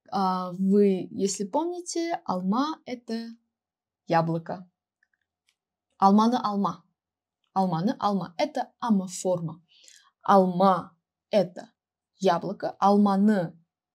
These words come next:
яблоко. Алма – не бери. Не бери яблоко. Не надо, не бери яблоко.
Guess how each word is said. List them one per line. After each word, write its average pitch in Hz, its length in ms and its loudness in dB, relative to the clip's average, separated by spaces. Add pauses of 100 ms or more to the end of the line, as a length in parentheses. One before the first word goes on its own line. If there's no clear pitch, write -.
яблоко. 233 640 -4 (400)
Алма – 185 540 -2 (140)
не 196 180 2
бери. 196 440 -2 (300)
Не 285 200 4
бери 208 460 2 (180)
яблоко. 170 600 -2 (3000)
Не 214 200 6
надо, 226 420 0
не 226 180 6
бери 202 240 2
яблоко. 175 600 -6